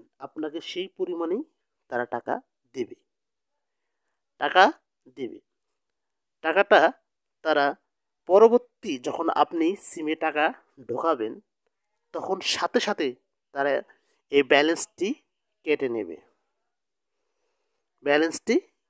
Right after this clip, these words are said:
কেটে নেবে। ভিডিওটি ভালো লাগলে অবশ্যই একটি like,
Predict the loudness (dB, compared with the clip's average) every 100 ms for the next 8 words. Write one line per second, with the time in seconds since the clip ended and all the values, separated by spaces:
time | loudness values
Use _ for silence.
0 | -10 -6 -6 -6 -8 -10 -20 _ _ _
1 | _ _ _ _ _ _ _ _ _ -16
2 | -6 4 4 4 -4 0 2 2 2 -2
3 | -4 -6 _ _ _ _ -10 -4 -2 -2
4 | -6 -4 -6 _ -10 -10 -10 _ _ _
5 | _ _ _ _ -2 2 2 0